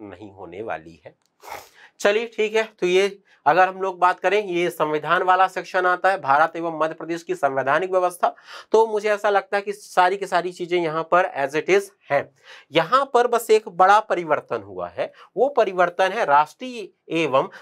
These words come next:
प्रादेशिक संवैधानिक एवं संवैधिक आयोग एवं संस्थाएं,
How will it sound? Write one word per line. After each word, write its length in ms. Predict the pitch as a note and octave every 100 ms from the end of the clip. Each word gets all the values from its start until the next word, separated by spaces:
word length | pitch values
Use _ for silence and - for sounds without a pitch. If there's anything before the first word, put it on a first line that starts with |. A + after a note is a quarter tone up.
| _
प्रादेशिक 640 | D#3+ D#3+ E3+ F#3+ G3+ - F3
संवैधानिक 880 | - E3+ E3 E3+ E3 F#3+ G#3+ C4 G#3+
एवं 360 | D#3+ C3+ F3 - -
संवैधिक 760 | - - F3 E3+ E3+ F3 B3+ - - -
आयोग 580 | C#3+ D3 D#3 C3+ D3 E3+ _
एवं 420 | D#3 D#3 D3 D3 D#3
संस्थाएं, 680 | - A#2+ A#2+ - E3 A#2+